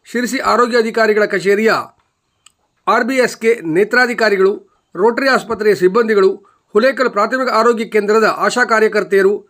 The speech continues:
ಗ್ರೀನ್ ಕೇರ್ ಸಂಸ್ಥೆಯ ಕಚೇರಿ ನಿರ್ವಾಹಕರಾದ ಶ್ರೀಮತಿ ಅಫ್ಸಾನಾ ಉಪಸ್ಥಿತರಿದ್ದರು. ಕಾರ್ಯಕ್ರಮವನ್ನ ಗ್ರೀನ್ ಕೇರ್ ಸಂಸ್ಥೆಯ ಕಾರ್ಯದರ್ಶಿಗಳಾದ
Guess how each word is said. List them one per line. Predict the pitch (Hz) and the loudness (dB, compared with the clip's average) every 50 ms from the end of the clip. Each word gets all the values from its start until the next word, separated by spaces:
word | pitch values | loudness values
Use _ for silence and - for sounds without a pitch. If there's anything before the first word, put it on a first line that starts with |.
| _ _ _ _ _ _ - | _ _ _ _ _ _ -2
ಗ್ರೀನ್ | 185 247 262 247 214 | -2 -2 -2 -2 -2
ಕೇರ್ | 262 254 220 | -2 -2 0
ಸಂಸ್ಥೆಯ | 196 226 220 - - 233 233 214 | 0 -2 -2 -2 -2 -2 0 0
ಕಚೇರಿ | 180 - 202 175 202 247 254 247 | 0 -2 -4 -2 -2 -2 -2 0
ನಿರ್ವಾಹಕರಾದ | 233 226 214 214 196 202 196 202 196 196 208 214 180 - - - _ _ _ _ - | 0 0 2 2 2 0 0 0 0 0 2 0 0 -2 -4 -8 _ _ _ _ -10
ಶ್ರೀಮತಿ | - 214 240 254 247 - 233 | -6 -2 0 0 0 0 -2
ಅಫ್ಸಾನಾ | 202 190 185 - 240 240 247 240 | -4 -4 -4 -2 -2 0 2 0
ಉಪಸ್ಥಿತರಿದ್ದರು. | 233 - - 180 202 220 - 220 175 202 185 175 143 139 110 101 - _ _ _ _ _ - _ _ - | 0 -2 -4 -4 -4 -4 -2 -2 0 0 0 0 -2 -4 -8 -10 -14 _ _ _ _ _ -20 _ _ -4
ಕಾರ್ಯಕ್ರಮವನ್ನ | 202 214 226 233 226 220 214 196 190 196 208 214 175 123 - - _ _ _ - | 0 0 0 0 0 -2 -2 -2 -2 0 0 0 0 -2 -4 -8 _ _ _ -6
ಗ್ರೀನ್ | 190 220 269 277 262 220 | -4 -2 -2 -2 -2 0
ಕೇರ್ | 277 262 226 | 0 0 0
ಸಂಸ್ಥೆಯ | 190 226 220 220 - 226 214 | 0 -2 -2 -2 -2 -4 -2
ಕಾರ್ಯದರ್ಶಿಗಳಾದ | 208 202 214 240 233 226 202 185 - 190 190 190 196 196 196 147 123 - | 0 0 -2 0 0 -2 -2 -2 -2 -2 0 2 2 2 0 0 -2 -6